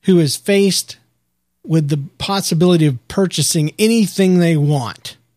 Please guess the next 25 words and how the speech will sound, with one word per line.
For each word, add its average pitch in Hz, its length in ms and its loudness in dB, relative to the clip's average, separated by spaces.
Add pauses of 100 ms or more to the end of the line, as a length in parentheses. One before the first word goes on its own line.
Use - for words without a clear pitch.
(260)
They've 156 200 -2
got 180 220 0
a 180 40 0
certain 202 280 0
amount 175 200 4
of 160 60 2
money, 160 320 4
apparently 156 480 -2
from 131 260 -4
a 127 60 -4
birthday 147 680 0
or 120 160 -6
Christmas 156 540 -4
or 120 140 -8
a 123 40 -12
grandparent, 139 720 -4
or 113 180 -8 (520)
they've, 143 420 -4
they've 120 240 -6
been 110 180 -8
promised 170 520 -2
it 143 100 -2
or 127 80 -6
whatever. 139 460 -4 (500)
And 131 400 -4